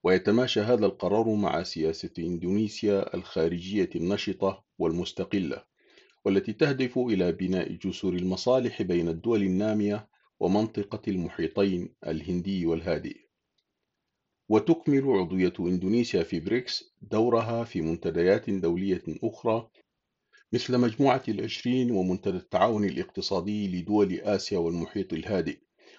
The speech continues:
واتفاقية الشراكة الشاملة والتقدمية عبر المحيط الهادئ.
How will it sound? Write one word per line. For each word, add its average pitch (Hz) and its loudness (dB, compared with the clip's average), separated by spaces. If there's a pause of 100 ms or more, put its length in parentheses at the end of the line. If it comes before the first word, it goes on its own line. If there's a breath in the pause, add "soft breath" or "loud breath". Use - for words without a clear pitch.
(120)
واتفاقية 104 0
الشراكة 101 0
الشاملة 107 2
والتقدمية 92 -2
عبر 87 2
المحيط 85 -6
الهادئ. 67 -6